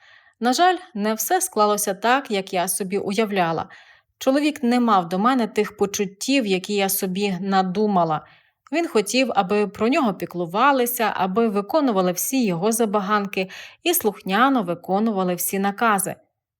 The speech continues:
"Ти ще мала, я більше знаю, тому так і роби", — казав мені чоловік.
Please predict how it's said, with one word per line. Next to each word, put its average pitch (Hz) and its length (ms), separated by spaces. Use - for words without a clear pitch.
"Ти 208 220
ще 254 240
мала, 202 460
я 226 260
більше 202 400
знаю, 185 440
тому 269 200
так 202 320
і 294 40
роби", — 185 380
казав 233 380
мені 190 260
чоловік. 185 560